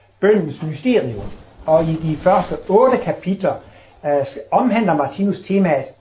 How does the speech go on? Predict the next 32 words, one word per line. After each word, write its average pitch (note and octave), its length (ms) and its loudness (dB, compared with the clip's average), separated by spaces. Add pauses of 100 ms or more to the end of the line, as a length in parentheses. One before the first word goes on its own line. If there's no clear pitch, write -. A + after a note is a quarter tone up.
(480)
bøn G#3+ 220 4 (380)
som C#3 360 -2 (260)
videnskab. A#3 720 0 (120)
Og A#2 80 -14
det F#3+ 80 -2
er C4+ 40 0
jo B3 80 0
sådan F3+ 220 -4
meget D#3 340 2
overraskende. C3 680 0 (100)
Hvad? G#3+ 220 2 (380)
Kan B2+ 100 -12 (100)
bøn G3+ 240 2
være D3+ 220 0
videnskab? F3+ 600 0 (680)
Ja, F3 380 2
siger G#3+ 120 2
Martinus, D#3 460 -2 (120)
bønnen G3+ 300 2
har E3 180 -2
i D#3 40 -2
hvert D#3+ 200 -2
fald C#3+ 160 -6
sine B2 260 -10
lovmæssigheder. C3 760 -2 (160)
Bønnen F#3+ 520 0 (460)
fø-, G3 360 0
følger G#3+ 380 4
en C#3 260 -10
ganske F#3+ 420 -4
bestemt C#3+ 480 -10 (100)
lovmæssighed. C3+ 680 0